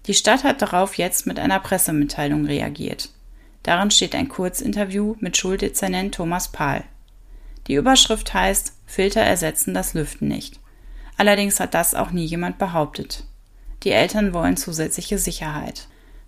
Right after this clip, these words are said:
Bisher hat Münster für dreihundert von insgesamt dreitausendfünfhundert Unterrichtsräumen mobile Luftfilter angeschafft,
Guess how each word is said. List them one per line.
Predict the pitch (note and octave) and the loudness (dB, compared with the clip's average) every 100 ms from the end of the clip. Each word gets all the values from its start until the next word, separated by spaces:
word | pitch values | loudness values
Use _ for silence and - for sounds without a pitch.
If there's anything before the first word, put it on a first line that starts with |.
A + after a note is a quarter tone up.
| - | -2
Bisher | G3+ A3+ C4+ | 4 8 10
hat | D4+ A3+ | 8 8
Münster | A3+ A#3 A#3+ | 4 2 0
für | A#3 F#3+ | 0 0
dreihundert | F3 E3+ G#3 A3 A3 A3+ | 4 4 4 4 2 0
von | G3 C4+ | 0 0
insgesamt | G#3 - G3 F3 F3 | 0 0 0 0 0
dreitausendfünfhundert | - E3 G#3+ G#3 G#3 G#3+ E3+ F3+ G3+ G3+ F#3+ | 2 2 4 2 2 -2 -4 -4 -2 -2 -2
Unterrichtsräumen | - F3 F3+ F#3+ - - F3+ F#3+ G#3+ | -4 -4 -4 -4 -4 0 2 2 0
mobile | G#3 F3 F#3 G#3 | -2 -2 -2 -2
Luftfilter | D#3+ - - F#3 G#3 | -2 -4 -4 -2 2
angeschafft, | - D#3 D#3 - - - - | 2 2 2 0 0 -6 -12